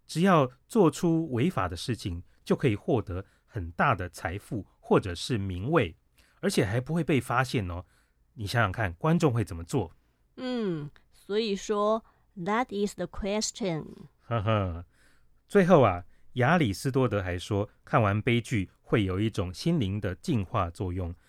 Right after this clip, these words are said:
Speaker 1: 叫做 catharsis。这个就是让你感受到紧张、刺激、各种情绪的起伏之后，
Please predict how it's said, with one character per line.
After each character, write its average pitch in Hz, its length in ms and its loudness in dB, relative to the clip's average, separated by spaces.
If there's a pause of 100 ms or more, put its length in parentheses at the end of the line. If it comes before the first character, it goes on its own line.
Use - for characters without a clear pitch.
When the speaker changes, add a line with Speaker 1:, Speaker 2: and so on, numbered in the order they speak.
(140)
Speaker 1:
叫 113 100 -4
做 98 160 -2
catharsis。 127 920 -2 (440)
这 254 80 2
个 175 100 4
就 147 160 4
是 135 160 0
让 127 220 6
你 98 100 -2
感 90 220 -2
受 104 180 -2
到 98 220 0
紧 92 320 -8
张、 135 340 2 (280)
刺 - 200 -2
激、 135 380 0 (140)
各 170 180 6
种 92 260 -4
情 110 280 -4
绪 - 160 -2
的 107 100 0
起 - 240 -10
伏 98 200 -10
之 117 200 -4
后， 110 240 0